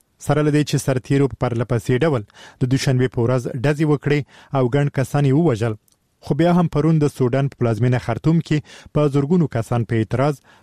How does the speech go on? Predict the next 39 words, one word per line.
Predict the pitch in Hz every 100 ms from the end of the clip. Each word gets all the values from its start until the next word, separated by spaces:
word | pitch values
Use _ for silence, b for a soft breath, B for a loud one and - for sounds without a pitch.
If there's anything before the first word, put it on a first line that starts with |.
| - 131
لارو | 139 139 156 -
سړکونو | 131 123 - 156 117
ته | 123 - 127
راووتل. | 107 104 113 - 131 _ _ B B B
په | - 175
سودان | 170 180
کې | 190 -
دیموکراسۍ | 147 143 127 127 - 143
ته | 131
د | 123
انتقال | 120 113 - 123 -
پروسه | 117 110 147 143 B B 123
دوه | 135 160
کاله | 156 147
مخکې | 156 - 143
وروسته | 139 151 151
له | 139 120
هغې | 127 143 -
پیل | 143 139
سوه | - 127
چې | - 131 123
د | 120
پاڅونونو | 117 113 123 123 123 -
په | 117
نتیجه | - 107 143 -
کې | 156 - - - 135
مستبد | 131 - 123 135 113 117
مشر | 160 - 120 - _ 123
عمر | 135 143 147
البشیر | 117 113 - 165 160
چې | 156 151 B B -
له | 180
اوږدې | 170 143 175 165
مودې | 143 147
راهیسې | 131 131 - 139 117
واکمن | 117 127 151 165
و، | 156 B B B 123
له | 117
واکه | 117 123 127